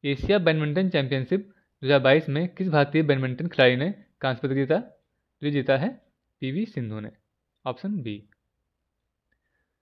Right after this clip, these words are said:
राष्ट्रीय बाल अधिकार संरक्षण आयोग ने स्ट्रीट चिल्ड्रन की मदद के लिए कौन सा एप्लीकेशन लॉन्च किया? तो ये लॉन्च किया है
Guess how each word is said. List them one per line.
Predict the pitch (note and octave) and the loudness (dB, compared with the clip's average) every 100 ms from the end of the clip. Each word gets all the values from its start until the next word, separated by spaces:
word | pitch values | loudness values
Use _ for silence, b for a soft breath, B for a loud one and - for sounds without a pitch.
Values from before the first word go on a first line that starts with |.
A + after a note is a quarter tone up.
| _ _ _ _ | _ _ _ _
राष्ट्रीय | C#3 B2+ G3 G3+ | -2 -2 -2 2
बाल | D#3+ F#3 | 4 4
अधिकार | C3 C3+ E3 | 2 2 2
संरक्षण | F3 C#3+ D#3+ | 2 -4 -2
आयोग | F3+ C3+ B2 | 0 2 2
ने | C3 F3+ G#3+ b b b b - | 0 -4 -6 b b b b -18
स्ट्रीट | - E3+ F#3+ | -4 0 2
चिल्ड्रन | E3 C#3+ D3 | 2 2 0
की | D3 | 0
मदद | D#3+ C#3+ F#3 - b b | 2 2 2 -2 b b
के | C#3+ | -2
लिए | C3+ E3+ | 0 0
कौन | - D3 E3+ | 0 0 0
सा | - | 0
एप्लीकेशन | C#3+ C#3+ C#3+ D#3 | 0 0 0 -2
लॉन्च | D#3 D3+ | -4 -2
किया? | F3 | -4
तो | A#3+ - _ _ _ _ _ _ | -4 -8 _ _ _ _ _ _
ये | C#3+ | -4
लॉन्च | D3 C#3 | -2 -4
किया | C#3+ C#3+ | -2 -2
है | E3 - | -2 -6